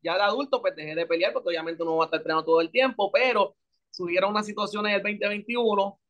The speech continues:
eh, que se fueron virales, que fue una pelea en la, en la calle, una cerca de una barbería, y pues ahí tomé otra vez notoriedad, pero no de una manera positiva. Entonces yo decía, "Wow,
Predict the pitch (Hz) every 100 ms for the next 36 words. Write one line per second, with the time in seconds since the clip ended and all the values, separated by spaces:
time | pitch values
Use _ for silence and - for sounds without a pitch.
0 | _ 151 151 - 151 147 _ 156 151 170
1 | 185 190 202 240 220 202 185 - 151 160
2 | 160 160 160 170 165 139 156 156 160 151
3 | 160 175 226 202 190 _ _ _ 147 156
4 | 165 160 170 170 175 175 214 262 202 -
5 | _ _ 160 160 170 165 202 220 202 196
6 | 208 202 220 220 214 214 214 220 240 233
7 | 196 175 160 160 170 175 185 180 175 175
8 | 170 165 156 220 220 143 - _ _ _
9 | 170 226 226 202 196 196 208 175 165 180
10 | 202 185 151